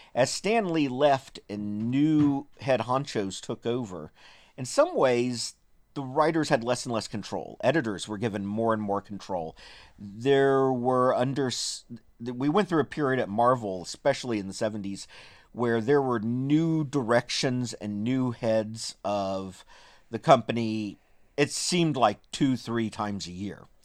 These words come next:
And some of them did not want any change to really ever happen in the stories. Meanwhile, at D C, Jenette Kahn began encouraging people to retire and trying to bring in new blood.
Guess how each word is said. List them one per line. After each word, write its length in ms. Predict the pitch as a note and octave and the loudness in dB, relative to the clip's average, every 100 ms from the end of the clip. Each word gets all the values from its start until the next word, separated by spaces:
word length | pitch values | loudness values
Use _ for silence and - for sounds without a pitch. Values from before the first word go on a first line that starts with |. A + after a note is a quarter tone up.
| - - - _ | -20 -20 -20 _
And 360 | A2 A#2 A#2 A2 | -4 -2 -2 2
some 160 | G#3 | 4
of 140 | A3+ C3+ | 4 2
them 160 | A#2+ | 0
did 160 | B2+ A2+ | -2 0
not 280 | B2+ A#2 A#2+ | 2 2 -2
want 360 | B2 A#2 F#2+ - | -2 0 -2 -6
any 240 | B2+ A#2+ G#2+ | -4 -4 -4
change 460 | - A2+ G2+ - | -4 -4 -6 -8
to 80 | G#2 | -8
really 360 | F#2+ G2 F#2+ F2 | -6 -6 -6 -8
ever 220 | F#2+ F#2 | -8 -6
happen 320 | F#2 - E2 | -6 -8 -12
in 100 | D2+ | -16
the 80 | E2 | -16
stories. 580 | - E3 G2 A#1 - - _ _ - _ _ - | -6 -4 -4 -8 -18 -20 _ _ -20 _ _ -12
Meanwhile, 800 | C#3+ F#3 B3+ C#4 D3 G#2+ G#2 | -6 -4 -4 0 4 4 4
at 100 | G#2+ | 0
D 160 | - B2+ | -4 -4
C, 560 | - C#3+ C3 A2+ G#2+ F#2 - | -2 -2 0 0 -4 -8 -8
Jenette 400 | D3 D3 E3 - | -2 0 -2 -2
Kahn 440 | D3+ D3 C#3+ A#2+ | -2 2 2 0
began 680 | A2+ B2+ A#2 A#2 A2 A2+ A2+ - _ _ _ | -4 -2 2 2 2 0 -6 -10 _ _ _
encouraging 680 | G3+ G#3+ - C#4 C4 C4 A#3 | -10 -6 -4 -4 -4 -6 -4
people 320 | A#3+ - A3 | -4 -2 -2
to 80 | G#3+ | -2
retire 720 | G#3 - A3+ G3+ F3 G#2+ F#2 | -2 0 2 2 2 0 -4
and 120 | F#2+ | -8
trying 280 | - D#3 D3+ | -4 -2 -2
to 60 | |
bring 240 | C3 C3 C3+ | -4 -4 -2
in 160 | B2 | -2
new 140 | B2 A#2+ | -2 -4
blood. 520 | A#2 C3 C#3+ - | -4 -4 -4 -6